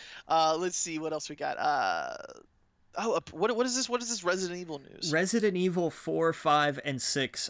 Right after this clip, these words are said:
Speaker 2: are coming to P S four and Xbox One.
Speaker 1: What?
Speaker 2: Nobody
Speaker 1: See, I never
Speaker 2: wants, nobody wants five or six. Just give us four. We'll be fine.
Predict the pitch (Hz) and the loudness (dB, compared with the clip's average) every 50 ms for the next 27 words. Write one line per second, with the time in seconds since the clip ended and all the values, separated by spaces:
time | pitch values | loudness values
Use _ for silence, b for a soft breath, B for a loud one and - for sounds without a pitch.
0 | - - 135 123 - - 147 139 131 127 127 123 113 - - 135 123 120 - - | -2 -2 -2 -2 0 -2 -2 -2 -2 -2 -2 -4 -2 -2 0 0 0 0 -2 -4
1 | - 135 131 123 120 120 - - - 123 113 - - - 117 113 107 101 - - | -4 -4 -2 -2 -2 -4 -4 -6 -6 -6 -6 -6 -6 -8 -6 -6 -6 -6 -8 -12
2 | _ _ _ _ _ _ _ _ - 480 523 523 539 539 523 523 494 - - - | _ _ _ _ _ _ _ _ 2 4 6 6 6 6 6 6 4 4 2 -2
3 | - - 131 135 147 165 160 - 180 180 165 160 170 170 165 - - - _ _ | -2 -2 2 4 4 4 6 6 6 6 6 4 4 2 0 -4 -10 -14 _ _
4 | - 143 151 180 185 202 214 208 180 180 175 175 - - - - 139 135 135 131 | 0 2 4 4 4 2 0 0 0 0 0 0 -2 -4 0 2 2 4 4 4
5 | 131 127 123 - - 131 127 127 - - 127 113 110 - - - - - - - | 2 2 0 -4 -2 -2 -2 0 -2 -2 -4 -4 -4 -6 -10 -14 -14 -8 -4 -2
6 | 147 143 - - 165 151 170 165 - - - 123 117 113 107 107 110 104 117 110 | 0 0 0 0 0 0 -2 -4 -6 -4 -4 -2 -2 -2 -2 -4 -4 -4 -4 -6
7 | - - - - - | -6 -8 -12 -12 -16